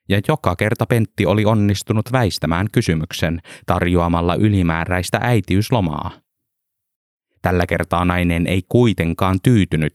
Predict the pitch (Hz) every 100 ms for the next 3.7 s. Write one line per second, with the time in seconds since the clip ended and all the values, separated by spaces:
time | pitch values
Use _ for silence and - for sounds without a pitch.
0 | - 92 82 78 82 80 80 80 82 -
1 | - 85 80 85 _ - _ _ 87 80
2 | 82 82 82 82 82 82 85 85 87 92
3 | - 78 - - 80 78